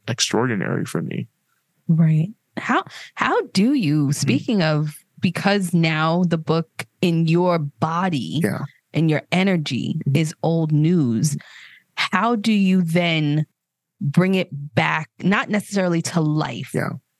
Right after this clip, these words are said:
Speaker 2: but how do you incorporate it into your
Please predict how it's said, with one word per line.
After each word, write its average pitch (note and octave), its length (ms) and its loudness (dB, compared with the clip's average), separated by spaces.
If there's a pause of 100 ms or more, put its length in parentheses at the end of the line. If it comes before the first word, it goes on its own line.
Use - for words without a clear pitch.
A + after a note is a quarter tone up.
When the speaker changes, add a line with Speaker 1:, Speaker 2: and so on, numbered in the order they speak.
(140)
Speaker 2:
but D#3+ 220 0
how G3 320 0
do G#3 140 0
you G3 140 2
incorporate D#3+ 920 -2
it B2+ 400 -6 (580)
into F3+ 560 2
your D3 640 0